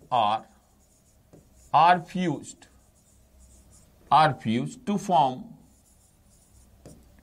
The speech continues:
to form, to form staminal tube, ये खास कैरेक्टर है इसका,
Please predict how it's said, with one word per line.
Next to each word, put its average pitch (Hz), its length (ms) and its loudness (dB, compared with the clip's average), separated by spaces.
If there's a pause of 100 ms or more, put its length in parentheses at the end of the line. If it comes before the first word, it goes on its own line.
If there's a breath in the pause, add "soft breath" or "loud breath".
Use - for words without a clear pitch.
(100)
to 147 120 -2
form, 113 540 -2 (1800)
to 156 140 -2
form 104 520 -2 (1160)
staminal 220 880 2
tube, 196 380 -2
ये 160 120 -10
खास 175 340 -4
कैरेक्टर 180 520 -6
है 180 120 -6
इसका, 82 360 -14